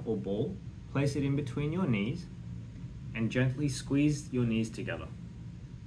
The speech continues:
There should be minimal pain with this action.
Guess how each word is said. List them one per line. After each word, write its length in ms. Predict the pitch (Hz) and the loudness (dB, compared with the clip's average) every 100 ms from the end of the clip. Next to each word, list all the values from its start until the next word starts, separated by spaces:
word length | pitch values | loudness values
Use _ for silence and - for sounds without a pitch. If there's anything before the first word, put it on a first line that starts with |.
| - - - - - - - | -10 -10 -12 -12 -12 -12 -8
There 100 | 120 | -2
should 260 | 117 - 190 | 0 2 4
be 140 | 196 | 4
minimal 400 | 156 123 151 175 | 6 8 8 4
pain 440 | - - 120 123 123 | -2 -2 2 4 4
with 140 | 113 | 2
this 180 | 101 87 | -2 -6
action. 380 | 87 - - | -6 -6 -8